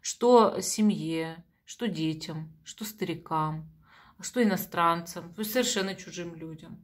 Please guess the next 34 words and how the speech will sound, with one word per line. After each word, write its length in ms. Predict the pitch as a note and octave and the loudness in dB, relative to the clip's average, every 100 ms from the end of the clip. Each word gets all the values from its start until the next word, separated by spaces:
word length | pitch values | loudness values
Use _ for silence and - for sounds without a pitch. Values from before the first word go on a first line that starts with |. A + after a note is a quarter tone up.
| _ | _
Клевер, 440 | - A3 D4+ A#3 - | -6 0 2 2 0
он 180 | G3+ G#3 | -2 -4
вот 160 | G3+ G#3+ | -4 -8
такой, 240 | G#3+ F#3+ | -6 -4
он 100 | F3 | -2
очень 320 | G3 G3 F3 | -2 -2 -8
коммуникабельный, 960 | - E3 E3+ F#3+ A#3 A#3 G#3 F3+ F3 - | -10 -12 -10 -4 0 2 0 0 -4 -8
и, 440 | F#3+ F#3 G3 F#3 _ _ _ _ _ _ _ _ | -8 -4 -4 -6 _ _ _ _ _ _ _ _
ну 160 | F#3 G3 | -8 -2
вот, 220 | F#3 F#3+ | -2 -2
э, 600 | - F#3+ F3+ F3+ F3 E3+ - | -2 2 2 4 2 -2 -2
он 160 | G3+ | 0
везде 360 | G#3 G#3 G#3 G3+ | 4 2 4 2
свой, 400 | - E3 D#3 - | 0 -4 -4 -6
в 60 | E3 | 0
доску, 540 | F#3 F3 - D#3 C3+ - _ | 2 2 -2 -8 -8 -12 _
понимаете? 640 | F3 F3 G3 G#3+ - - _ _ _ _ _ | -6 0 0 -2 -8 -16 _ _ _ _ _
И 220 | - G3 | -6 -4
в 160 | F3+ F3 | -4 0
вашей 320 | G3 D4 C4 | 2 2 0
жизни 320 | G#3 C4 C#4+ | -4 -4 -4
сейчас 500 | B3+ - - G#3 A3+ | -4 -6 -2 -2 -2
идёт 280 | F#3+ E3+ B3 | -4 -4 -4
ситуация 640 | - - E3+ G3+ G#3+ F#3 | -6 -10 -2 -2 -2 -6
везения. 760 | E3 F3+ F3+ F3+ F3 D#3+ D#3 E3 - _ _ - | -6 -6 -6 -6 -6 -8 -10 -12 -20 _ _ -14
То 60 | |
есть 120 | E3+ - | -14 -12
когда 380 | E3 F3+ B3 | -10 2 2
вам 360 | G3 F#3 F3+ - | 4 0 -4 -12
везёт 500 | F3 F3+ F3 G3+ - | -12 -10 -2 -2 -2
больше, 400 | G3+ D#4 - G#3+ | -2 -2 -2 -6
чем 340 | - F#3+ F3 - _ _ _ | -6 -6 -6 -8 _ _ _
везло 540 | E3 F3+ F3+ F#3+ C#4 - | -8 -6 -2 0 0 0
раньше. 720 | G3 F#3 E3 D#3 - D#3+ | 2 4 2 -2 -8 -12